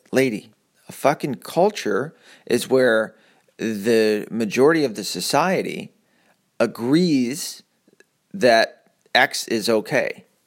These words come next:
and they go along with it, right? They live it in their daily life. So a rape culture would, would say that the laws support people raping, that,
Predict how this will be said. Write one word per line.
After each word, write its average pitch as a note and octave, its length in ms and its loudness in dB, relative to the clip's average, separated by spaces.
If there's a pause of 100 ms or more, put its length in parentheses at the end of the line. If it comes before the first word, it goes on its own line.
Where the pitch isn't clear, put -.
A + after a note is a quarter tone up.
(160)
and A2+ 120 -2
they A2 100 0
go A2 180 2
along A#2+ 380 0
with F2+ 240 -8
it, - 140 -14 (400)
right? G#2+ 340 0
They G#2+ 120 0
live A#2+ 260 2
it G#2+ 200 0
in A2 140 -6
their G2+ 120 -2
daily G2 360 2
life. A2 540 0 (360)
So C3 180 4
a A#2+ 60 4
rape E3+ 380 4
culture G#3+ 540 2
would, A2+ 380 -4
would A2 300 0 (220)
say C#3+ 360 4
that G2+ 460 0 (760)
the B2+ 100 4
laws B2 680 4
support - 840 2 (180)
people G2 320 -2
raping, F#2 560 -2 (400)
that, G#2+ 760 2